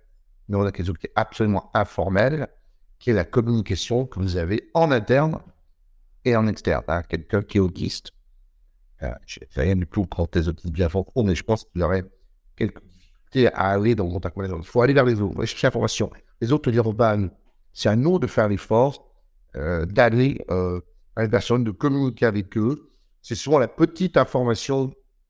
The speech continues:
qui est essentielle, euh, qu'on va peut-être nous dire ou nous donner, euh, ou bien mes clients m'ont dit, euh, « Je suis pas sûr d'avoir toute l'info. » Voilà, il y a, il y a un petit souci. Donc, oui, il faut vraiment aller, euh, à cette communication qui est fondamentale.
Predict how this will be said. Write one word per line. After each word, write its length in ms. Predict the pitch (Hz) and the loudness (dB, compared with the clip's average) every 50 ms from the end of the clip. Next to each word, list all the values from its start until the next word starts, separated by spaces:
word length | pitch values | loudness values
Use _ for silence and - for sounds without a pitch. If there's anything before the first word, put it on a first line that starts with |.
| _ _ _ _ _ | _ _ _ _ _
qui 140 | - - 104 | -4 -4 -4
est 100 | - - - | -4 -2 -2
essentielle, 840 | 156 123 - - 123 - - - - 120 110 117 139 156 160 147 - - _ _ _ _ _ _ _ _ - - | -2 -2 -2 -4 -4 -4 -6 -2 2 4 4 4 4 2 0 -4 -6 -12 _ _ _ _ _ _ _ _ -12 -4
euh, 600 | - 107 104 104 101 101 101 98 98 101 98 95 92 - _ | 0 2 2 4 2 2 2 0 0 0 0 -2 -4 -6 _
qu'on 120 | - 110 104 | -2 0 0
va 120 | 95 117 | 2 0
peut-être 260 | - - 120 95 - | 2 0 -2 -2 0
nous 120 | 110 120 113 | -2 -4 -4
dire 360 | 98 92 90 101 113 131 107 | -4 -6 -4 0 0 0 0
ou 60 | 110 | 0
nous 120 | 107 107 107 | 0 -2 2
donner, 560 | 104 123 117 90 98 95 92 98 110 117 110 | 4 2 2 4 2 0 0 2 2 2 2
euh, 100 | 92 82 - - _ _ _ _ _ _ _ _ _ _ _ _ _ _ _ _ - | 2 0 -2 -6 _ _ _ _ _ _ _ _ _ _ _ _ _ _ _ _ -6
ou 40 | 104 | 0
bien 160 | 101 113 107 | 2 2 4
mes 140 | 104 101 92 | 4 2 0
clients 300 | - - 95 98 92 95 | 0 0 2 2 4 4
m'ont 160 | 92 90 90 | 2 0 -2
dit, 300 | 87 98 104 110 127 123 | -4 -6 -6 -4 -2 0
euh, « 220 | 98 85 82 80 - _ _ _ _ _ _ _ _ | 0 -2 -4 -6 -12 _ _ _ _ _ _ _ _
Je 100 | - - | -12 -10
suis 80 | - | -8
pas 140 | - - 92 | -4 -4 -4
sûr 220 | - - 123 120 | -2 2 2 4
d'avoir 240 | 107 107 90 90 85 | 4 4 2 2 0
toute 220 | - - - - - | -2 -8 -6 -2 0
l'info. » 340 | 101 90 - - 90 78 78 78 76 | 0 0 0 -2 -2 -2 -2 -6 -8
Voilà, 180 | - 92 - - - - - _ - - _ - - - | -6 -6 -6 -6 -8 -14 -20 _ -20 -20 _ -20 -14 -12
il 20 | 92 | -10
y 20 | |
a, 60 | 87 | -10
il 60 | 95 | -6
y 40 | 95 | -4
a 40 | 90 | -6
un 40 | 85 | -6
petit 180 | - - - | -6 -10 -10
souci. 260 | - 95 90 - - - _ _ _ _ _ _ _ _ _ _ _ | -8 -8 -8 -8 -10 -14 _ _ _ _ _ _ _ _ _ _ _
Donc, 140 | - 110 - - - | -8 -8 -6 -6 -6
oui, 140 | 113 - 101 | -6 -4 -4
il 60 | 101 | -8
faut 200 | - - - 107 | -8 -2 -2 0
vraiment 260 | 90 95 113 120 123 120 | 2 2 2 4 4 4
aller, 280 | 107 101 113 123 120 | 4 4 2 2 2
euh, 160 | 113 101 95 92 - - - _ - _ - | 2 0 0 -4 -6 -12 -18 _ -20 _ -8
à 60 | - 90 | -8 -4
cette 180 | - - - | -4 -4 -2
communication 560 | - - 101 98 95 90 - 98 - - 127 | 0 0 0 0 0 0 -2 -2 0 0 0
qui 140 | 117 - - | 0 0 -4
est 40 | 98 | -6
fondamentale. 600 | - - 104 101 95 95 92 87 - 92 85 - | -2 -2 0 0 0 -2 -4 -4 -4 -6 -6 -6